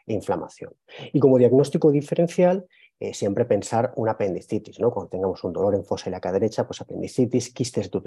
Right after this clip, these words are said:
de duplicación, los quistes de Duraco, eh, complicados, e incluso los quistes de ovárico en, en neonatas, ¿no? Que se, que se, a veces se tor-, se torsionan y dan esta imagen quística que se puede parecer al divertículo de Meckel. Entonces aquí tenemos, eh, veis que es un embrión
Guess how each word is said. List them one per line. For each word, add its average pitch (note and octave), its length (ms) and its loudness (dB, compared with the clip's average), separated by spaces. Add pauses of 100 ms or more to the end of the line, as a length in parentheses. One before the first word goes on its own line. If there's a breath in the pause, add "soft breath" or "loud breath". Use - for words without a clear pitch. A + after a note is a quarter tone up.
de G#2+ 200 -6
duplicación, A#2 760 -2 (180 loud breath)
los - 160 -6
quistes A#2+ 320 -2
de G2 60 -4
Duraco, G2 680 0
eh, F2+ 120 -8
complicados, A2+ 680 -2 (220 loud breath)
e D3 80 2
incluso B2+ 300 0
los B2 180 2
quistes A#2 340 -2
de A2+ 60 4
ovárico F#2+ 420 2
en, F2 240 -2
en F2+ 220 -6
neonatas, F#2 520 -2
¿no? A2+ 140 -4
Que - 100 -10
se, F2+ 300 -6
que - 100 -10
se, - 120 -10
a G2 40 -6
veces F#2 220 -6
se G2+ 140 -6
tor-, F#2+ 240 -4
se - 280 -4
torsionan A#2 480 -2
y G#2+ 60 0
dan G#2+ 160 0
esta G#2 220 -6
imagen G2+ 400 -4
quística B2 360 -2
que B2 120 -6
se - 100 -10
puede G2 240 0
parecer - 460 -6 (320 soft breath)
al G#2 100 -4
divertículo F2 540 -4
de - 80 -18
Meckel. - 300 -20 (1200 loud breath)
Entonces F#3+ 240 2
aquí F3 160 0
tenemos, C#3 640 2
eh, G#2+ 540 -4
veis B2+ 320 -6
que - 100 -16
es - 100 -12
un G#2 60 -4
embrión C3+ 500 0